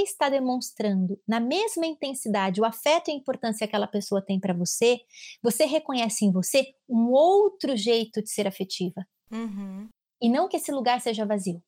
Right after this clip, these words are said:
Speaker 2: Exato. Então, além de aprender uma, um novo idioma, a gente também tá aprendendo um novo jeito de se relacionar, né?
Speaker 1: É.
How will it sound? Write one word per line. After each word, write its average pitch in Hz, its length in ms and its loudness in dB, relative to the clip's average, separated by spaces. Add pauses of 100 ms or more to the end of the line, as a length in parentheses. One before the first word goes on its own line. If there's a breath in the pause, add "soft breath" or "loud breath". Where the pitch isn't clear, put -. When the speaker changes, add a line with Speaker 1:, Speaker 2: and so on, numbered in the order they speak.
(100)
Speaker 2:
Exato. 220 320 -4 (220 loud breath)
Então, 254 340 0
além 240 380 -2
de 320 120 0
aprender 254 880 -4
uma, 208 180 -6
um 214 280 -6
novo 233 260 -2
idioma, 202 680 -2 (320)
a - 80 -2
gente 254 240 -4
também 269 240 -6
tá 277 100 0
aprendendo 262 640 -6
um 254 200 -4
novo 302 340 -2
jeito 247 400 -8
de 247 140 -8
se - 220 -2
relacionar, 240 800 -4
né? 185 200 -8 (340)
Speaker 1:
É. 202 180 2